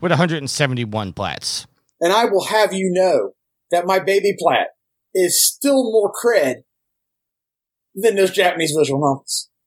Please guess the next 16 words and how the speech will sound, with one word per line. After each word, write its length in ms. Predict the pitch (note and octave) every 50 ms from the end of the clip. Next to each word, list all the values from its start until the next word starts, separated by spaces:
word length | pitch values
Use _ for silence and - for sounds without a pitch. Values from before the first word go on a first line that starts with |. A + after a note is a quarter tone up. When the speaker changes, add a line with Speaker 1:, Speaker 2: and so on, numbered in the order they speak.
| _ - -
Speaker 1:
I 300 | F#2+ F#2 F#2 F2+ F2+ F2
don't 140 | D#2+ D#2
know 80 | D2+ D#2
about 280 | D2 D#2+ D#2+ D2+ - -
that 280 | F2 E2 D#2 - -
now, 160 | - D2 D2
sir. 220 | - - - C#2+ D2
Come 180 | - - F#2
on, 120 | F2 D#2+ D2+
come 160 | - - F2
on. 80 | E2 - _ _ -
Don't, 380 | G2+ G#2 G#2 A2 A2 - -
don't 220 | A2 A2+ A#2 A#2+ A2+
start 240 | - C#3+ C3+ C3 C3
the 80 | C#3 A#2+
bullshit. 520 | G#2+ A2 G#2 - - - F2 E2+ - -